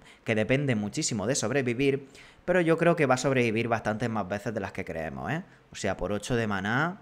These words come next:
por, con ocho de vida, mejor dicho, es bastante asequible que sobreviva. Y si va sobreviviendo Norganón, es absolutamente god. Entonces yo creo que Norganón, pese a que parece el titán más débil,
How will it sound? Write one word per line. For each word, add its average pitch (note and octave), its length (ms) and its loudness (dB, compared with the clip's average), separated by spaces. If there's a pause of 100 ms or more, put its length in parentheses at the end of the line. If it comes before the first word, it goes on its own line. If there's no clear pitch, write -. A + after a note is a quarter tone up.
por, A#2 240 0
con A2+ 160 0
ocho B2 220 0
de A#2 100 2
vida, A2 240 0
mejor G#2+ 300 -4
dicho, G#2+ 400 -4
es A2 120 -8
bastante B2 480 -2
asequible A2+ 540 -2
que A#2+ 80 -6
sobreviva. D#2 680 -6 (360)
Y A2 100 -6
si A2+ 100 -2
va A2 140 0
sobreviviendo A2+ 580 2
Norganón, G#2 580 -4 (120)
es A2+ 260 -6
absolutamente G2+ 960 -8 (160)
god. E2 180 -10 (340)
Entonces C3+ 220 -2
yo C#3 140 6
creo D#3+ 160 4
que D3+ 100 0
Norganón, B2 540 0 (240)
pese B2+ 280 2
a A2 60 2
que A#2 100 -2
parece - 260 -2
el E3+ 80 -4
titán B2+ 280 0
más G#2+ 160 -4
débil, A#2 380 -2